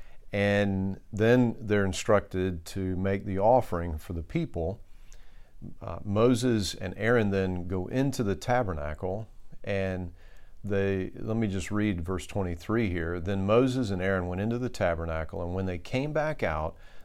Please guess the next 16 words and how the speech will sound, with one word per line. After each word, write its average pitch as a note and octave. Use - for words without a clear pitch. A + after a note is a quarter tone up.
they G2+
blessed G2+
the C#3+
people C#3+
again, F2
and G#2
the F#2+
glory B2
of G2
the G2
Lord F2+
appeared B2+
to G#2+
the E2+
whole C3
community. A2